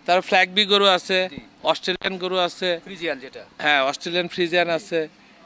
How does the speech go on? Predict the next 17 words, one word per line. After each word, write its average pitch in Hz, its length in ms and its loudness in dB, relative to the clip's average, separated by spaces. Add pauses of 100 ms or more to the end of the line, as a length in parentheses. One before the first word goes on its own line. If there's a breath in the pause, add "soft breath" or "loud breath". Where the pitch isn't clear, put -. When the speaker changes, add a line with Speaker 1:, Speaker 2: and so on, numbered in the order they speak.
(160)
Speaker 1:
তার 156 220 0
বেলজিয়াম 180 420 2
বুল - 240 -4
আছে। 170 420 -4
Speaker 2:
আচ্ছা, 127 320 -14 (280)
আপনার 196 200 -12 (100)
দুধের 220 280 4
গাভীও 202 360 2
মনে 175 160 -2
হয় 147 120 -2
আছে? 135 160 -4
Speaker 1:
দুধের 196 240 -2
গাভী 185 240 2
আছে 180 240 0
প্রায় 165 200 2
তিরিশটা। 156 520 -6 (200)
Speaker 2:
আচ্ছা, 135 260 -12